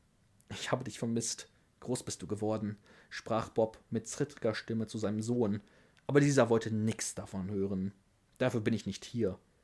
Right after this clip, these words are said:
antwortete Tobias ihm, und ohne ein weiteres Wort zu sprechen, gingen sie zu der Eisdiele in den Kölner Kaden. „Ich will es kurz machen, Paps. Ich brauche Geld“, sagte Tobias,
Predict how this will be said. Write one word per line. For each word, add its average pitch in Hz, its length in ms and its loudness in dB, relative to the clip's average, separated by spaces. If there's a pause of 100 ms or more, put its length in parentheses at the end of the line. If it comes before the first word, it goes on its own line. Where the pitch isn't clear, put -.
(140)
antwortete 104 560 -2
Tobias 107 460 -4
ihm, 110 260 -2 (280)
und 110 260 -2
ohne 147 220 6
ein 110 160 2
weiteres 107 400 -2
Wort 110 240 0
zu - 80 -10
sprechen, 107 600 -4 (280)
gingen 135 300 4
sie 110 320 -2
zu - 120 -4
der 120 160 2
Eisdiele 95 600 -6 (140)
in 113 100 -2
den 139 140 -2
Kölner 98 320 -12
Kaden. 95 460 -10 (1000)
„Ich - 120 0
will 196 100 12
es - 100 4
kurz - 240 6
machen, 101 240 -2
Paps. - 420 -8 (540)
Ich - 140 -4
brauche 113 220 4
Geld“, 101 460 0
sagte - 300 -4
Tobias, 120 520 2